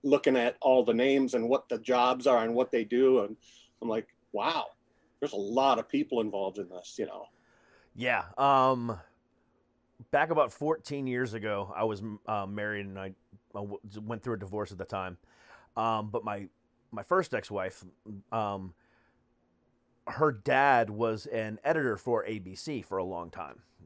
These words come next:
Speaker 2: for thirty
Speaker 1: Hmm.
Speaker 2: some years. Um, he worked the booth, you know, for Good Morning America, you know,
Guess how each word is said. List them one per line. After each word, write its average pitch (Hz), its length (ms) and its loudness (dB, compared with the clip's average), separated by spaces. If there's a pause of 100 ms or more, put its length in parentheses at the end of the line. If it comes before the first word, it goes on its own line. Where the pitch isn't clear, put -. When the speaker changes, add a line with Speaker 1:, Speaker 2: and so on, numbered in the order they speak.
(120)
Speaker 2:
for 104 120 -12
thirty 120 280 -2
Speaker 1:
Hmm. 110 40 -6
Speaker 2:
some 104 280 -8
years. - 500 -8 (560)
Um, 113 600 0 (440)
he 117 180 -10
worked 117 240 -4
the 113 80 -8
booth, 120 400 -4 (100)
you 123 100 -6
know, 107 80 -8
for 101 220 -8
Good 95 180 -10
Morning 95 240 -6
America, 139 720 6
you 123 140 0
know, 113 220 0